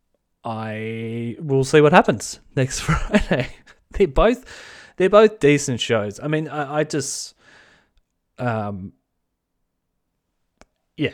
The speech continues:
I mean, I'm gonna be watching A E W because I prefer A E W's product, but, um, I could see why you would check out SmackDown as well. It just depends on what's on in that half an hour as well. I mean, if it's a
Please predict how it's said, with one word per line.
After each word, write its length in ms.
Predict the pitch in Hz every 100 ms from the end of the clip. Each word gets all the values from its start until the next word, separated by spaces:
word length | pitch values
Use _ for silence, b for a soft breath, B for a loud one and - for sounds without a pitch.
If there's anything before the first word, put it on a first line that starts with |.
| -
I 60 | 135
mean, 120 | 127
I'm 140 | 135 135
gonna 120 | 120
be 80 | 104
watching 280 | 104 -
A 140 | 104 95
E 40 |
W 320 | 92 131 120
because 280 | 104 98 -
I 60 | 98
prefer 440 | - 107 107 101
A 120 | 101
E 20 | 98
W's 380 | 101 95 101
product, 420 | - 147 147 143 - -
but, 320 | 107 - -
um, 360 | 107 101 107 _ _ _
I 80 | 120
could 160 | 104
see 180 | - 127
why 160 | 110 104
you 180 | 92 98
would 120 | 98
check 280 | - 98 101
out 260 | 98 - _ _ _ _ _ _
SmackDown 500 | - - 117 - 110
as 140 | 104 -
well. 120 | 190
It 80 | 196
just 140 | 190
depends 400 | 147 - 135 135
on 120 | 101
what's 260 | 98 104 -
on 140 | 110
in 100 | 110
that 200 | 92 85
half 260 | - 98 -
an 80 | 95
hour 180 | 113 101
as 140 | -
well. 140 | -
I 20 | 113
mean, 160 | 127
if 160 | 127 123
it's 160 | 113
a 220 | 135 120